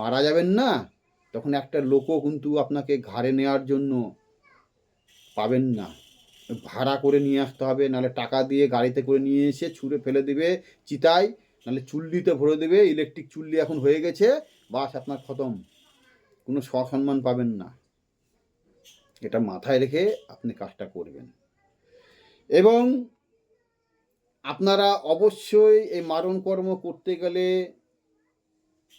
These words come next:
এবং বানের কাজ করতে গেলে দক্ষিণ মুখে যখনই বসবেন আপনারা আসন গ্রহণ করে, তার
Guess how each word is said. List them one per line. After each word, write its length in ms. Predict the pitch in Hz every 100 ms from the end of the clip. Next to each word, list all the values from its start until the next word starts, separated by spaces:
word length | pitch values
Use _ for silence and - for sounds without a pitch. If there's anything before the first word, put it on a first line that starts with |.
| _ _ _ _ _ _
এবং 240 | 135 135 151 147 131
বানের 280 | 151 165 165
কাজ 120 | 160 160
করতে 200 | 151 - 151
গেলে 220 | 151 156 156 151 147 _ _ _ _ 135 117 135
দক্ষিণ 360 | 139 - 170 160
মুখে 200 | 156 139 151 139
যখনই 320 | 131 156 156 127
বসবেন 380 | 135 123 139 143 139
আপনারা 260 | 143 139 139 123
আসন 240 | 117 139 139 131
গ্রহণ 260 | 123 127 135 123
করে, 220 | 135 147 147 147 _ _ _ _ _ _ _ _
তার 140 | 117